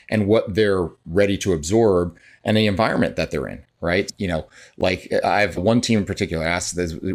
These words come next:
I had this conversation with the, the football coach last week, and they said, "Why don't we an Olympic lift?"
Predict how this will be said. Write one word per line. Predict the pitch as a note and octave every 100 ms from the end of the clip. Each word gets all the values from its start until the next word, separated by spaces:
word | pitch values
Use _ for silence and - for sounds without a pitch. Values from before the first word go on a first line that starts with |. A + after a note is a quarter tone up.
| F#2
I | F#2
had | F#2
this |
conversation | - F2+ E2+ F#2 E2
with | E2+ E2
the, | D#2+ D#2+ -
the | E2+ D#2
football | D#2 A2 - E2
coach | - D#2 -
last | D#2 D2+
week, | D#2+ C2+
and | - - - - -
they | F#2
said, | F#2+ F#2
"Why | F#2
don't | A2+
we | A2+
an | G#2
Olympic | G2+ B2 -
lift?" | D2 G#1 -